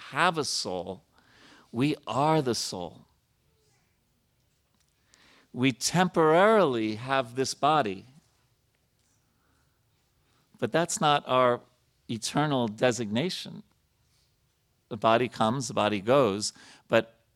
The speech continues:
Krishna is saying here, uh, in the Gita that we take on another body. The, another example he gives in, uh, just a few verses, like nine verses later,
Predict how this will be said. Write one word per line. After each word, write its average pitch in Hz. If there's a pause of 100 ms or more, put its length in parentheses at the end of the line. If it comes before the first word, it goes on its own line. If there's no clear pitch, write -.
(140)
Krishna -
is 123
saying 110
here, 120 (500)
uh, 104
in 104
the 101
Gita 123 (380)
that 117
we 131
take 139
on 156
another 175
body. 117
The, 127
another 165
example 160
he 139
gives 110 (440)
in, 117
uh, 117
just 123
a 147
few 143
verses, 131
like 113
nine 127
verses 120
later, 123